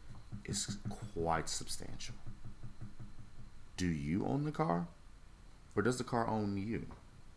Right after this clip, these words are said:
Keep that in mind, because if it was to go away, would you have wasted that money for nothing? Same with certain things, whether it be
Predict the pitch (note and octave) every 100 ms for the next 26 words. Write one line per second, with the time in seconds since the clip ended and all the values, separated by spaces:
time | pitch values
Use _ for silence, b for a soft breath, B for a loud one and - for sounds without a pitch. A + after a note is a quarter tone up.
0 | - - - - - - - - A2 -
1 | G#2 G2 G2 F#2 D2 - - - - D#2
2 | - E2+ E2 F#2+ G2 G2 F2+ F2 F#2 F2
3 | F#2 D#2+ D2 - - - - - - -
4 | - - - F2 D#2 F2 D2 E2 - D2+
5 | D2 D2 D2 C#2+ - - - D2 C#2 -
6 | - - C2 G#2+ D#3 - - - - -
7 | - - - - - - - - - -
8 | - - - - - - - - - -
9 | - - - - - - - - - -
10 | - G#2+ G#2 G2+ G#2 G2+ G2 G#2 E2+ -
11 | D#2+ D2+ C2+ D#2+ D#2+